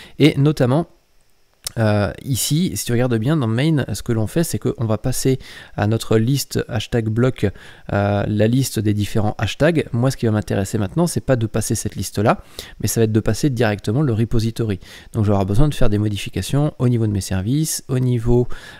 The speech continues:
euh, de mon liste hashtag bloc. Et ici, euh, concrètement, ce que je vais faire, c'est que je vais faire un final. Euh, ça va être, euh, hashtag repository,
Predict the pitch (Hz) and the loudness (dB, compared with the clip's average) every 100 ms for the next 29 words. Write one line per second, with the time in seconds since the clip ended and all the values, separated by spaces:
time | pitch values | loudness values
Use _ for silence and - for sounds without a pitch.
0 | - 104 101 107 110 110 113 107 123 - | -2 0 2 2 2 0 -2 -2 -4 -4
1 | 113 110 - - - 98 - 98 98 101 | -6 -6 -16 -20 -8 -6 -4 -4 0 2
2 | 139 165 - 120 117 127 98 - 139 160 | 2 2 -4 -2 -2 -4 -6 -4 -2 -2
3 | - 123 - 113 - 117 135 104 87 - | -4 -8 -8 -8 -6 -6 -6 -6 -8 -2
4 | 135 139 107 117 - 107 185 - - - | -2 0 -6 -8 -6 -6 -6 -10 -16 -8
5 | 131 104 127 143 - - - _ - _ | -4 0 0 -2 -10 -20 -20 _ -20 _
6 | _ - _ - - - - - - 107 | _ -20 _ -16 -16 -20 -20 -20 -4 0
7 | 101 95 95 - 107 104 - 113 104 - | 0 0 -4 -2 -2 -2 -2 -4 -4 -6
8 | - 95 95 - - - - 117 107 - | -4 -4 -4 -6 -6 -6 -4 -4 -2 -6
9 | - - - - - 104 117 113 113 101 | -10 -20 -20 -20 -6 -2 0 0 -2 -2
10 | - 101 107 170 - - | -2 -2 0 -2 -6 -14